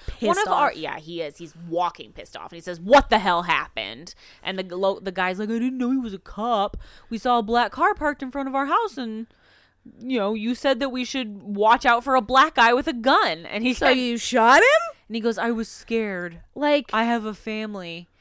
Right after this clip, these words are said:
Speaker 2: And the loc-, other local cop goes, "Yeah, well, so did Detective Ware." And he slams
Speaker 1: Yeah.
Speaker 2: the door in his face.
Speaker 1: Like, obviously you, middle-aged white man, are not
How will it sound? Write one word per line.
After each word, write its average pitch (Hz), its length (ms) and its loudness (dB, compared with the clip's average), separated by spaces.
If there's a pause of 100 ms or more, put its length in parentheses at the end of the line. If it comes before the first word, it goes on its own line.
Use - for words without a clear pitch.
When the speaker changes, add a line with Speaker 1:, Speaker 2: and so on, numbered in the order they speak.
(360)
Speaker 2:
And 190 220 0
the 180 80 -2
loc-, 185 280 0
other 196 260 -2
local 175 260 -6
cop 165 200 -10
goes, 160 160 -10
"Yeah, 170 200 0
well, 160 120 -8
so 180 160 -8
did 170 120 -10
Detective 151 480 -14
Ware." 135 240 -8
And 113 80 -10
he - 40 -18
slams 202 340 -12
Speaker 1:
Yeah. 196 240 0
Speaker 2:
the - 40 -6
door 107 140 -10
in 101 80 -14
his - 160 -18
face. - 500 -16 (100)
Speaker 1:
Like, 277 360 0 (580)
obviously 427 520 4
you, 240 500 2
middle-aged 220 500 0
white 196 180 -2
man, 214 300 -4
are 208 160 -2
not 196 400 -2